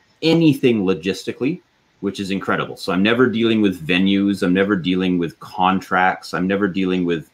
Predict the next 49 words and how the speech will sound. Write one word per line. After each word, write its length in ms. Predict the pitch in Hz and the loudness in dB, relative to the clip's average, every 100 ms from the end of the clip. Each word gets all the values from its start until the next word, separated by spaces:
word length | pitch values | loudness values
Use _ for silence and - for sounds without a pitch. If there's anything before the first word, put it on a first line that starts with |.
| _ - | _ -2
actually 560 | 98 - - 98 92 | -2 -2 -4 -2 0
working 380 | 87 95 98 90 | 0 -2 -2 -2
out, 260 | 82 82 - _ _ _ _ _ 104 | -2 -2 -8 _ _ _ _ _ -2
you 140 | 98 | 0
know, 160 | 87 - - | 0 -4 -4
how 160 | 120 | 0
do 60 | 117 | 2
we 80 | 104 | 2
get 180 | 104 104 | 2 2
in 60 | |
the 60 | 95 | 0
venue? 320 | 90 90 85 - | 0 0 -2 -2
What 200 | 95 - | -4 -4
time 320 | - 92 98 | -2 -2 -2
can 120 | 92 | -2
we 80 | 85 | -2
get 220 | 82 - | -2 -2
there? 140 | 87 | -2
What 200 | 85 87 | 0 -2
time 160 | - 87 | -2 -6
is 120 | 87 | -4
rehearsal 400 | 80 95 95 87 | -6 -6 -4 -4
gonna 160 | 78 76 | -6 -6
end? 400 | 73 76 90 - _ _ _ _ | -6 -4 -4 -6 _ _ _ _
Um, 280 | 82 85 87 | -2 0 2
and 100 | 82 | 2
I 80 | 95 | 2
don't 220 | 95 113 | 2 2
have 120 | 127 - | 2 0
to 80 | |
deal 440 | 95 101 98 95 80 | 0 4 4 4 0
very 240 | 92 98 | 0 2
much 220 | 98 95 | 2 -2
with 100 | 90 | -6
scheduling 640 | - - 95 95 92 82 82 | -8 -6 -6 -4 -4 -4 -6
because 280 | 80 90 85 | -8 -10 -6
we 100 | 85 | -4
have 100 | 82 | -4
an 80 | |
amazing 500 | 82 85 90 90 90 | -4 0 0 2 -2
artistic 380 | 80 - 87 - | -4 -6 -14 -12
coordinator 460 | 90 80 80 78 76 | -6 -4 -2 -2 -2
who's, 260 | 85 78 | -6 -6
like, 160 | 78 - _ _ _ _ | -6 -6 _ _ _ _
can 140 | 98 | -6
schedule 420 | 90 98 85 87 80 | -4 -2 0 0 2
anything 540 | 87 85 87 80 78 - | 0 0 0 -2 -2 -2
and 260 | 90 90 87 | 0 2 2
is, 200 | 92 | -2